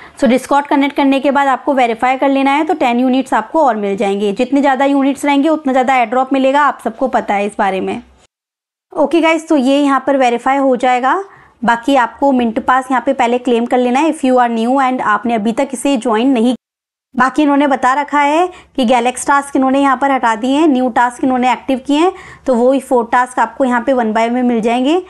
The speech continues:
आप इन्हें कंप्लीट कर लीजिएगा। जैसे ही आपका टास्क यहाँ पे कंप्लीट हो जाएगा Discord का,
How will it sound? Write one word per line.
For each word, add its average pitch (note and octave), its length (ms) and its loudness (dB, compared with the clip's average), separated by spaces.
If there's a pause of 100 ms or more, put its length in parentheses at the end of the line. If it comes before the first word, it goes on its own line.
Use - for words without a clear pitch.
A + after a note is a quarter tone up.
(280)
आप A3+ 200 0
इन्हें A#3+ 200 0
कंप्लीट B3 400 -2
कर A3+ 200 -2
लीजिएगा। F#3+ 540 -8 (640)
जैसे D#4 220 2
ही A4 60 6
आपका G#4 200 0
टास्क D#4 360 0
यहाँ F4+ 100 4
पे F4+ 100 0
कंप्लीट E4+ 380 2
हो F4 80 2
जाएगा D#4+ 380 4
Discord C#4+ 520 -2
का, D#4+ 240 0